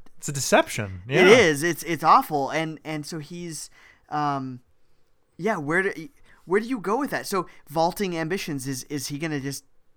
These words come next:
Speaker 2: die in the end? I mean, how do you redeem somebody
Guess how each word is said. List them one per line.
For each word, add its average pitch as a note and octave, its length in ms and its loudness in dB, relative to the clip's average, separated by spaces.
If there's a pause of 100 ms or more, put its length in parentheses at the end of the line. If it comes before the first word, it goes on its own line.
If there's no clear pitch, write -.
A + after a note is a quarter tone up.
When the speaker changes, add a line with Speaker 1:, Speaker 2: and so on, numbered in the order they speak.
(200)
Speaker 2:
die C3 260 4
in D#3 200 0
the D#3 160 -2
end? E3 120 -2
I - 40 -6
mean, D3 80 -4
how E3 140 -4
do A#3+ 80 -6
you A3 100 -6
redeem C#3+ 480 -4
somebody C3 560 -6